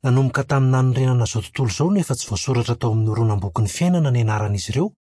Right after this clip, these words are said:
dia tao amin'ilay horonam-bokin'ny zanak'ondry izay efa novonoina ho faty.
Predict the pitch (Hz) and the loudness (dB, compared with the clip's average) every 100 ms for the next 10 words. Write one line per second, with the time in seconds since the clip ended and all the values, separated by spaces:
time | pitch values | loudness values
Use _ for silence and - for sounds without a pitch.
0 | - 120 143 127 120 113 117 113 117 104 | -6 -4 0 2 2 2 2 2 2 2
1 | 101 120 104 - 95 98 - 113 - 101 | 0 0 -2 -2 -2 -2 -2 -2 -2 -4
2 | 95 117 95 - 98 98 90 - 143 - | -2 -4 -4 -2 -2 -2 -4 -4 -6 -6